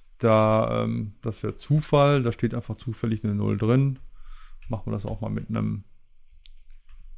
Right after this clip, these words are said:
mit dem eins. Also mit dem zweiten Feld, da steht dann eine Eins drin.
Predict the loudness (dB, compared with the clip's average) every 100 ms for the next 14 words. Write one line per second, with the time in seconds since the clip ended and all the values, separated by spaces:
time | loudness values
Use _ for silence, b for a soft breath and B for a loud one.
0 | -16 -14 -12 -10 -10 -4 2 2 2 -2
1 | -10 -18 -20 -20 -20 -20 -10 -8 -8 -10
2 | -12 -14 -18 -18 -20 -20 -20 -20 -20 -18
3 | -20 -20 -20 -20 _ -20 -18 -16 -14 -12
4 | -12 -6 0 0 0 -2 2 4 2 -4
5 | -4 -4 -2 2 2 2 2 4 4 4